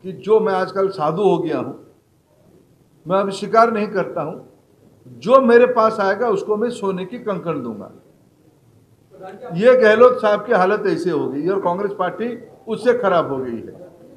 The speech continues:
एनसीआरबी की रिपोर्ट कह रहा है कि दलितों के ऊपर अत्याचार की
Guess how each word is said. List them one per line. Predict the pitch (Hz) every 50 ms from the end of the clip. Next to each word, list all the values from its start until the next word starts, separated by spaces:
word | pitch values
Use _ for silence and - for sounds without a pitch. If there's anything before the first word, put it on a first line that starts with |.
| - - - 165
एनसीआरबी | 190 208 214 - 220 254 247 220 220 220 202 226 226
की | - - 226 214
रिपोर्ट | 196 190 196 214 220 214 214 208
कह | 190 190
रहा | 196 196 196
है | 208 214 208
कि | 208 - 220 233 233 233 180 160 -
दलितों | 156 165 185 196 208 - - 226 220
के | - - 220
ऊपर | 196 190 - - 214 208
अत्याचार | 196 185 - - 208 202 208 202 208 190 190 190
की | 196 - 214